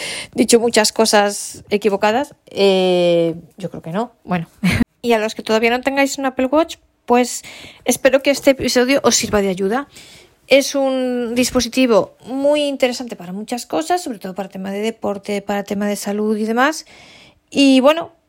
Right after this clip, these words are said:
pues a los que yo sé que hay mucha gente que os interesa y de verdad espero que este episodio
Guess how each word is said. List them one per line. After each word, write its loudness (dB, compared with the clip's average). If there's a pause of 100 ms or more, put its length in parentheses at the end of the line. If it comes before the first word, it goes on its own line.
(120)
pues -2
a 6
los 0
que 0
yo 6
sé 2
que 2
hay 4
mucha -2
gente -2
que -2
os -4
interesa 2
y -8
de -8
verdad -4
espero -4
que -2
este -4
episodio 0